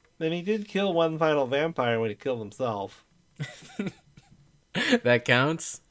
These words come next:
Speaker 1: Um, gosh.
Speaker 2: I mean, it was a vampire he made.
Speaker 1: I guess I'm,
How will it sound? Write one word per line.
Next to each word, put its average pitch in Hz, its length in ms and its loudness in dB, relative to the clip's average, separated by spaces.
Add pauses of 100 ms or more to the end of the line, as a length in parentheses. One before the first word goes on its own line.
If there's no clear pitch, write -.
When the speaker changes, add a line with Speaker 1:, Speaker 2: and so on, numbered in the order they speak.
(360)
Speaker 1:
Um, 123 600 -6 (460)
gosh. 101 380 -16
Speaker 2:
I 127 40 -6
mean, 151 180 0
it 160 40 2
was 156 140 0
a 143 60 -2
vampire 131 560 0
he 135 180 -2
made. 123 400 0 (440)
Speaker 1:
I 123 100 -16
guess 170 220 -10
I'm, 208 80 -8